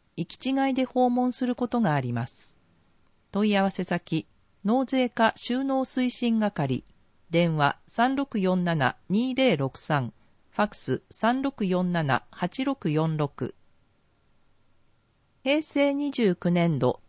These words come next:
特別区民税、都民税普通徴収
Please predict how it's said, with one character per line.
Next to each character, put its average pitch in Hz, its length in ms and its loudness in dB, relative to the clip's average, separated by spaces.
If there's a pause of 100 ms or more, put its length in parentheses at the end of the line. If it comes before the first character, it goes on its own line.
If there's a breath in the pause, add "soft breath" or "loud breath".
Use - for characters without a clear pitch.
(100)
特 240 260 -2
別 285 280 -2
区 269 140 -2
民 269 280 2
税、 135 500 2
都 185 140 2
民 247 260 2
税 127 480 0
普 - 140 -14
通 233 320 -4
徴 208 300 2
収 123 460 -4